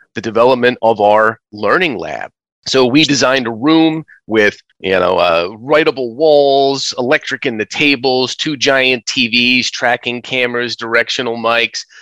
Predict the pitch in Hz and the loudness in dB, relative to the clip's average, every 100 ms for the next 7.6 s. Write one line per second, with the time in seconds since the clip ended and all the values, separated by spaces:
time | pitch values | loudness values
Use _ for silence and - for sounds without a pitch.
0 | - - 135 135 135 131 113 143 - 143 | -16 -4 0 0 -2 -10 -6 -4 -2 -2
1 | 147 143 123 110 110 123 123 123 - 113 | 0 2 2 0 0 2 0 -2 -6 -12
2 | 95 113 104 104 - - - 98 104 143 | -6 -4 -2 -4 -8 -20 -6 0 2 2
3 | - - 135 143 147 - 101 95 92 - | 0 -4 0 0 0 -2 -4 -6 -6 -10
4 | - 107 - 98 98 120 151 156 117 - | -2 -2 -2 -6 0 2 2 0 -4 -4
5 | 190 - 110 101 101 - - - - 107 | -4 -6 -4 -4 -6 -10 -14 -20 -4 -2
6 | 101 - - - 127 131 - - 120 117 | 0 -2 -2 2 2 2 0 -8 -10 -10
7 | - 107 98 101 98 95 | -6 0 0 0 -2 -6